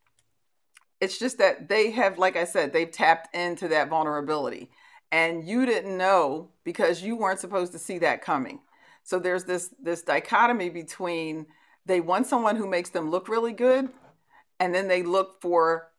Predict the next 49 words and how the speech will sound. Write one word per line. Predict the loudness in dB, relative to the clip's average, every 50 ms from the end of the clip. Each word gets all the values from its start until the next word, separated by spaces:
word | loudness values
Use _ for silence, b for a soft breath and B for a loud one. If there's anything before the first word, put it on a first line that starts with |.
| _ _ _
how | 2 4 6 6
they | 6 4 2
can | 0 0
tear | 0 0 2 2
that | 2 0 0
person | 0 -2 -2 -2 -4 -4 0
down, | 2 2 2 2
looking | -2 -4 -8 -8
for, | -6 -4 -2 0
like | 0 0 0 -2
I | -2
said, | -2 -2 -2 0 0
that | -2 -2 -2
chink | -4 -8 -8 -6 -6
in | -4 -2
the | -2 0
armor. | 4 6 6 6 6 4 4 2 0 0 -2
And | -2 -2 -2
then | -2 -2 -2 0
the | 0 0 0 0 0
caveat, | 2 6 6 6 6 6 4 4 4 4 2 0 -6 _ _ _ -2
they | 0 0
want | 2 0 -2 -4 -4
you | -6
to | -4 -2
get | -2 -2 0
to | 2 0
a | 0
point | 2 0 -2 -2 -2 -2
where | -4 -4
you | -4 -6 -8 -8 -8 -8
start | -6 -2 0 2 4 4 2 0 -2 -8 _ _ _ -4
thinking, | -4 -4 -4 -4 -4 -4
"Is | -4 -4 -4
it | -6 -4
me?" | -4 -4 -4 -4 -6 -10 _ _ _ _ _ _ _ _ _ _ _ _ _ _ _ _ _ _ _ _ _ _ _ _ _ _ _
You | -16 -6
start | 0 2 2 2 2
blaming | 2 0 -2 -2 -4 -4
yourself. | -6 -6 -4 -2 0 0 0 -2 -4 -12 _ _ _ _ _ _ _ _ _ _ _ _ _ _ _ _ -4
Now, | 0 2 2 2
in | 2 0 -4 -6
two | -4 -4 -2 -2 -2
weeks, | -2 -2 -4 -6 -6 -10 -16 -14 _ -4
I'm | -4 -4 -2
gonna | -2 -4 -4 -4
do | -4 -4 -4 -4
a | -4
show | -4 -2 0 0 0 0 -2 -4 -10